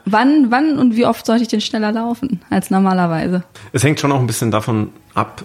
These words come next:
Speaker 2: wie du diese Trainingseinheit steuern würdest und wie intensiv die wird.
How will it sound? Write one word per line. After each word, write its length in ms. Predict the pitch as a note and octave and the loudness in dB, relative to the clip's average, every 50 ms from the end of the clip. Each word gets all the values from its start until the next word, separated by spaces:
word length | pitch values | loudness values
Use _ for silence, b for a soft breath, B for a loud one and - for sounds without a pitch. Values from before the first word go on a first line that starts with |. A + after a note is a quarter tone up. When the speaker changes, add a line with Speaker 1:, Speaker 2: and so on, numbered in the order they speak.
| - _ - | -20 _ -12
Speaker 2:
wie 380 | - - A2+ A2 A2+ A#2+ B2+ | -8 -6 -2 0 2 2 2
du 200 | B2 A#2+ A#2 A#2 | 0 0 0 0
diese 520 | A2 - A#2 A2 G#2+ G#2+ A2 G#2 G#2 G2+ G2+ | 0 0 0 0 2 2 4 4 4 2 0
Trainingseinheit 580 | - - G#2 A2+ A2+ G#2+ - G2+ G2+ G2+ G2 - | -2 0 2 2 2 0 0 0 0 0 0 -2
steuern 320 | - G2+ G2+ G#2 G#2 F#2+ | -2 0 2 2 2 2
würdest 380 | G2 G2 G2 - A2 - - - | 2 0 0 0 -2 -4 -8 -4
und 320 | - G2+ G2 F#2+ F#2 F#2+ | -2 0 0 0 0 0
wie 360 | G#2+ A2 A#2+ B2 B2 A#2 A2+ | 0 2 2 2 2 2 2
intensiv 540 | - - G2+ F#2+ - G2 F#2+ F2+ G#2 G#2 - | 2 0 -2 0 0 -2 -2 0 -2 -4 -4
die 180 | - - F#2+ F#2+ | -6 -8 -2 0
wird. 220 | G2 G#2 A#2 - | 2 0 0 -2